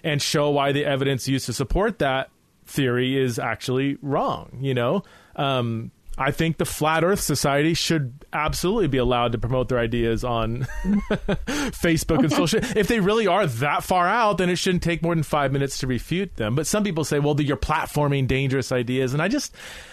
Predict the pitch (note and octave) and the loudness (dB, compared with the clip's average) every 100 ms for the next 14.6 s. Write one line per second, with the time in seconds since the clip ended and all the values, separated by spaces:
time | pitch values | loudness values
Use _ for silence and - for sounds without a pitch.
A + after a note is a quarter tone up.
0 | - - G3+ C4 D4 A3 - _ _ _ | -20 -4 0 2 2 0 -4 _ _ _
1 | _ - F#3 E3 - - E3 - _ F#3+ | _ -2 2 2 0 -2 -6 -8 _ -2
2 | G#3+ - B3+ A3 F#3 F3 D#3+ C#3 B2 A#2 | 0 2 2 2 2 2 2 2 0 0
3 | B2 D3+ A3+ F3+ A#2+ - A2 G#2 G#2+ A2 | 0 2 2 2 0 -2 -10 -10 -12 -14
4 | - _ _ - - - C3+ C3 G2 - | -20 _ _ -2 0 2 0 0 -2 -6
5 | - - - - - - - D3 C#3 B2+ | -10 -12 -10 -12 -12 -14 -6 -2 0 2
6 | B2+ A#2+ G3+ G#3 F#3+ F#3 G3 - - - | 2 2 4 4 4 2 0 -4 -20 -20
7 | - - - D3+ B2+ - - - D#3+ C3+ | -20 -16 -2 -2 0 -2 -4 0 0 0
8 | G2+ F#2 F3 F3+ F3 D3 G3 G3+ F3+ F#3 | -2 -2 0 2 2 2 2 2 2 2
9 | B2 A2 G#2 A3+ C#4 B3 E3+ F3+ E3+ D#3 | -2 -6 -4 0 0 0 0 2 2 2
10 | C#3+ C3 D3+ C3 B2 B2 E3 G3 D#3+ D3+ | 2 2 2 2 2 0 2 2 4 2
11 | C#3 C#3 C#3+ B2+ D#3 D3 C3 B2 A#2 A#2+ | 0 0 0 2 0 0 0 0 2 2
12 | A2+ A#2 A#2+ A#2+ A#2 B2+ D3 C#3+ D#3 D#3+ | 0 0 0 0 0 0 0 2 0 -2
13 | - - - _ _ _ - D3+ - C#3+ | -8 -20 -20 _ _ _ -4 0 0 0
14 | - - C3+ A2 G2+ | -2 -4 -4 -4 -6